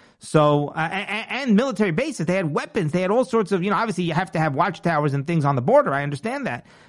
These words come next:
But they had facilities with very, very sophisticated weaponry and other valuable things. And, um, d-, right, right there for Hamas to swoop in and take within a, within a few miles.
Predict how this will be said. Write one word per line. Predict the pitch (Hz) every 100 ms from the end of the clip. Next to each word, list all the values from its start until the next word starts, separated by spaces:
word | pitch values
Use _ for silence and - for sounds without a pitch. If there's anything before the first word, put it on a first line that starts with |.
| -
But | 165
they | 190
had | 196 160
facilities | - 175 247 277 196 156
with | 160 127
very, | 135 208 262 254 196
very | 156 226 226
sophisticated | 185 170 233 202 196 202 170 147
weaponry | 185 254 175 139 143
and | 147
other | 196 156
valuable | 170 185 160
things. | 143 240 294 170 147 - - - _ -
And, | 160 165 165
um, | 175 175 170 165 160 -
d-, | 151 -
right, | 156 190 202
right | 143 185 240
there | 233
for | 196
Hamas | 180 208 214 -
to |
swoop | 180 233 208
in | 240
and | 190
take | 208 277 -
within | 170 202
a, | 190
within | 185 190
a | 196
few | 220
miles. | 208 240 320 277 -